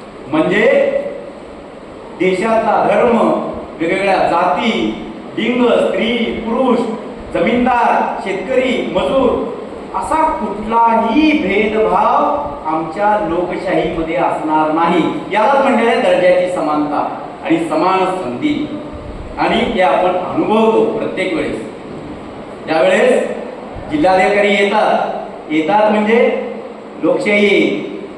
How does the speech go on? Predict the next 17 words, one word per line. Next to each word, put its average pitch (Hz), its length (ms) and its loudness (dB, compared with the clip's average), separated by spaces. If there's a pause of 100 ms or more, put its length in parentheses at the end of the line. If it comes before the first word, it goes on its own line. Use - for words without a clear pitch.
(320)
कुठली 185 340 -2
जात 196 460 2
आहे - 420 0
म्हणून 220 180 -2
त्यांना 220 200 2
कलेक्टर 220 340 0
पद 233 480 2
मिळालं 185 760 2
असं - 160 -2
नाही, - 180 0
त्यांच्याकडे 208 340 2
गुणवत्ता 190 480 2
होती. - 280 4 (720)
घटनेमध्ये 247 520 4
तरतूद 240 380 2
आहे 311 160 4
आरक्षणाची. 294 800 0